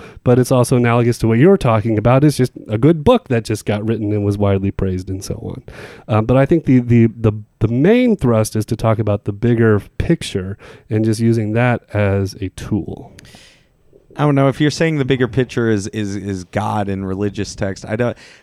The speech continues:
Speaker 2: I think you can argue that the idea of writing is as big of a picture as, as God.
Speaker 1: I don't think that's the thrust of the theme here. I think he's using that, the, the, the, the analogy of a creator.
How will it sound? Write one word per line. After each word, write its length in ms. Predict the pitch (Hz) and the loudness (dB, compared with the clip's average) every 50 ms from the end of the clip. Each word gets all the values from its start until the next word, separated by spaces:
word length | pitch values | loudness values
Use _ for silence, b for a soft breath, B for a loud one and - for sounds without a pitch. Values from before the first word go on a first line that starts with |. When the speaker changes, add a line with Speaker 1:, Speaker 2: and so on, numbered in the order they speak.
| B | B
Speaker 2:
I 100 | - 117 | -6 -6
think 300 | 107 - 160 156 143 - | -2 0 -2 -2 -2 -2
you 100 | - 131 | -4 -4
can 160 | - - 120 113 | -2 -2 -2 -2
argue 380 | 110 110 110 104 110 110 104 | -2 -2 -2 -2 -2 -2 -2
that 300 | 92 107 104 101 98 - | -2 -2 -4 -4 -4 -6
the 140 | - 113 104 | -6 -4 -4
idea 340 | 104 104 101 98 104 104 104 | -2 -4 -4 -4 -4 -4 -4
of 120 | 95 90 | -4 -4
writing 460 | 104 104 104 104 101 101 101 98 98 | -4 -2 -2 -2 -2 -4 -6 -8 -8
is 280 | 98 - 104 104 92 - | -8 -6 -6 -6 -6 -6
as 360 | - - 101 104 104 101 92 - | -10 -6 -4 -4 -2 -4 -4 -4
big 220 | - 104 95 90 | -6 -6 -4 -4
of 140 | 98 90 95 | -6 -8 -8
a 60 | 90 | -10
picture 600 | - - 107 90 - - 95 95 95 92 92 - | -8 -8 -10 -10 -10 -12 -12 -12 -10 -12 -12 -12
as, 600 | - 101 101 98 95 95 95 92 90 - - - b b b b b b b - - - - - | -10 -8 -8 -6 -6 -6 -8 -8 -12 -14 -18 -20 b b b b b b b -20 -20 -20 -20 -16
as 420 | - 104 110 104 98 98 95 87 | -8 -4 -2 0 0 -2 -4 -6
God. 540 | 92 - 98 104 101 92 98 92 92 101 - - _ _ _ _ _ _ _ - | -10 -12 -6 -6 -6 -6 -6 -10 -14 -14 -16 -20 _ _ _ _ _ _ _ -4
Speaker 1:
I 120 | 156 175 | -2 0
don't 140 | 190 180 - | 0 0 0
think 160 | - 180 156 | 0 -2 0
that's 220 | - - 156 - - | 2 0 0 0 0
the 120 | - 143 - | -2 -2 -2
thrust 760 | - - - - 147 135 131 135 147 147 151 143 - - - | -2 -10 -2 0 0 2 4 4 4 4 4 4 2 0 -2
of 100 | 131 127 | 0 0
the 80 | 127 | 0
theme 420 | - - - - 135 135 135 135 127 | -4 -2 0 2 2 4 4 2 0
here. 220 | 113 113 98 92 | 0 0 0 0
I 100 | 95 104 | 0 0
think 300 | - - 156 147 143 - B B B B B | 0 2 0 0 0 -2 B B B B B
he's 300 | - - 135 127 117 117 | 2 4 4 4 4 2
using 640 | 117 127 147 170 190 208 175 160 165 151 135 123 113 | 2 4 6 6 6 6 6 4 4 4 2 2 2
that, 460 | 110 107 107 104 101 104 110 - - b b b b b b b - | 2 2 2 2 2 0 -2 -4 -8 b b b b b b b 2
the, 140 | 120 120 - _ _ - | 2 2 2 _ _ -4
the, 500 | 120 113 120 120 120 120 117 117 110 - - | 2 4 4 6 6 6 4 2 2 -2 -2
the, 160 | 117 110 110 - - | -2 -2 -2 -4 -6
the 180 | - 107 120 120 | -2 2 4 4
analogy 540 | 113 120 135 165 180 190 190 156 165 170 | 4 4 4 4 4 4 4 4 4 4
of 120 | 151 143 131 | 4 4 2
a 60 | 120 | 0
creator. 760 | - - - - 135 127 127 127 127 110 98 87 87 - - | -2 -4 0 0 2 4 4 4 4 2 0 -2 -8 -14 -18